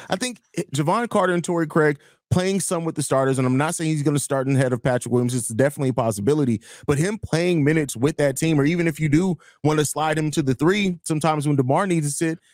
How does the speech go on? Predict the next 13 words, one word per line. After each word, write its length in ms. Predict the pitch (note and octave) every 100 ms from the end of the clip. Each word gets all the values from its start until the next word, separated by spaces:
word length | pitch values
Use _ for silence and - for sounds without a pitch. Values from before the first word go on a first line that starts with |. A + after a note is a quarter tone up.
| _ C3
and 60 |
have 160 | D3 D3
Patrick 280 | D#3+ D3 C#3+
Williams 280 | D#3+ D#3+ D3+
at 100 | C#3
the 60 |
four, 320 | B2 F#3 A3 -
or 200 | F3 A3
vice 280 | F3+ E3 C3+
versa, 320 | C4+ C4 F#3+
and 160 | D3+ D3
you 120 | E3+
actually 440 | F3+ - F3+ D3+